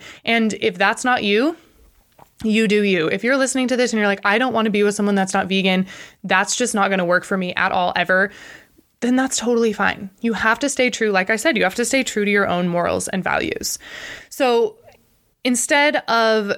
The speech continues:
stressing both of you out, because stress is so <laughs> bad for the body, you guys, like, if you don't know,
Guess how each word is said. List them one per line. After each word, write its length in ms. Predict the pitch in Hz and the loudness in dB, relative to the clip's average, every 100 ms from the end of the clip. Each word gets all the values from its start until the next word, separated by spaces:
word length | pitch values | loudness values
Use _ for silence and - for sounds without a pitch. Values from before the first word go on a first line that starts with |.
| - - | -8 -6
stressing 640 | - - 208 226 262 233 | -4 -2 0 0 2 2
both 240 | 202 202 | 2 2
of 100 | 214 | 0
you 100 | 202 | 2
out, 300 | 180 170 180 | 2 2 0
because 420 | 208 196 196 185 175 | -4 -2 0 2 0
stress 360 | 240 247 - | 0 -2 0
is 200 | 247 220 | 0 0
so 400 | - - 180 196 | 0 0 2 2
<laughs> 80 | 175 | 0
bad 240 | - - | 0 -2
for 140 | - 190 | 0 0
the 80 | 180 | 0
body, 300 | 156 165 185 | 0 0 0
you 100 | 196 | 0
guys, 340 | 202 208 208 | 2 2 0
like, 140 | 202 | -2
if 80 | 202 | 0
you 60 | 240 | 0
don't 160 | 269 | 2
know, 360 | 220 220 220 | 2 2 0